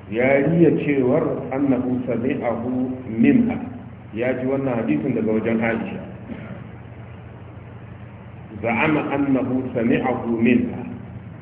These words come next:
Ya riya cewar ya ji hadisin nan daga wajen Aisha. Kaga kamar ana kokwanton shin Ikrima ya ji hadisin ko bai ji ba. Saboda kamar yadda Ibn al-Madini ya faɗa cikin masana hadisi, malaman Imam Bukhari yana cewa,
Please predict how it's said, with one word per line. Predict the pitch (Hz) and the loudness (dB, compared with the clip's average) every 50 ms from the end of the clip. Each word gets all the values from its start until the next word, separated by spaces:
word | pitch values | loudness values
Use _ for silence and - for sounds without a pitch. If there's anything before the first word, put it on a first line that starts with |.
| - - | -10 -4
Ya | 107 127 131 139 139 | 0 2 2 4 4
riya | 151 156 151 139 - - | 4 4 4 4 2 2
cewar | 143 139 131 123 123 120 123 | 0 0 2 2 4 4 6
ya | 127 131 143 147 123 127 | 6 6 6 6 4 2
ji | 151 147 | 0 0
hadisin | 135 123 120 147 - 143 135 135 143 | 0 0 -2 -2 -2 -2 -2 -4 -2
nan | 131 123 | -2 -2
daga | 120 120 120 | -2 -2 -2
wajen | 120 123 123 117 120 | -2 -2 -4 -2 -2
Aisha. | 123 117 107 - - - - - - - - - - - - - - - - - - - - - - | -2 -4 -4 -6 -8 -10 -10 -12 -14 -14 -14 -16 -16 -16 -16 -16 -16 -14 -16 -14 -16 -16 -16 -12 -4
Kaga | - 123 127 131 147 - 123 | -2 -2 0 0 0 0 0
kamar | 117 120 143 156 170 - - - - - - - - - | 0 2 2 2 2 0 -2 -6 -8 -10 -12 -12 -8 -4
ana | 127 135 131 127 117 110 110 - | 0 2 2 4 2 2 0 -2
kokwanton | - 113 110 113 - 131 127 131 127 127 127 127 127 131 123 - - | -2 -2 -2 -2 0 0 0 0 0 0 -2 0 0 -2 -4 -4 -2
shin | - 147 - 143 | -2 -2 -2 -2
Ikrima | 131 - 143 131 123 120 123 127 | -2 -2 0 0 2 2 4 4
ya | 139 135 | 4 2
ji | 123 127 | 2 0
hadisin | 123 123 127 - - 131 117 123 | 0 0 0 0 0 0 0 0
ko | 131 123 | 0 0
bai | 120 110 | 0 0
ji | - 113 107 | 0 0 0
ba. | 101 107 98 - - - - - - - - - - - - - - - - - - - - - - | 0 -2 -2 -2 -6 -10 -12 -12 -12 -12 -12 -12 -12 -12 -14 -14 -14 -14 -14 -14 -14 -14 -10 -4 0
Saboda | 147 165 151 147 131 120 117 113 110 104 98 95 92 - 95 - - - - 127 | 0 2 2 2 2 2 4 6 6 6 6 4 2 0 -2 -4 -6 -8 -6 -4
kamar | 120 139 143 | -2 0 0
yadda | 151 156 147 135 139 | 2 2 2 0 0
Ibn | 127 131 139 143 123 117 | 0 -2 0 0 0 0
al-Madini | 113 110 113 123 127 123 123 127 | 0 -2 0 0 0 2 4 4
ya | 127 127 | 2 2
faɗa | 123 - 113 113 117 117 117 113 - | 0 -2 0 0 2 2 0 -2 -6
cikin | - - 131 127 127 | -8 -6 -4 -2 -2
masana | 127 123 123 110 110 113 113 101 | -2 -2 -2 -2 -2 -2 -2 -4
hadisi, | 95 - 120 120 113 110 113 117 113 113 113 117 113 107 | -4 -4 -4 -4 -4 -4 -4 -4 -4 -4 -4 -6 -8 -6
malaman | 107 104 104 101 101 101 113 117 113 113 107 - 110 | -4 -4 -2 -2 0 0 0 0 0 -2 -2 -4 -4
Imam | 101 104 113 110 104 | -2 0 0 0 0
Bukhari | 95 95 95 113 117 117 117 123 | 0 0 0 2 2 2 4 4
yana | 123 123 117 - - | 4 4 4 2 0
cewa, | - 120 117 107 107 107 | 0 0 2 2 2 2